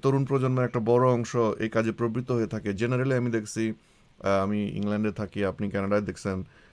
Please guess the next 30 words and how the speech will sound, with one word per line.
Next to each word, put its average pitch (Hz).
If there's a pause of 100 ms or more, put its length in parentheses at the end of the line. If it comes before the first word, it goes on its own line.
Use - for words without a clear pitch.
(220)
আ, 107
সেটা 120
হচ্ছে 127 (840)
পেশাজীবীরা 170
নিজেদের 147
ভেতরে 143
আলোচনা 131
করার 123
জন্য 135
এক 117
ধরনের 120
ফোরাম 120
মেইনটেইন 104
করে, 98
যে 101
যেখানে 113
তারা, 117 (960)
you 127
know, 117 (260)
হাইটেক 143
বা 117 (100)
highly, 135 (240)
হাইলি 123
কমপ্লেক্স 127
বিষয় 123
নিয়ে 123
তারা 113
আলোচনা 107
করে, 101
যেটা 113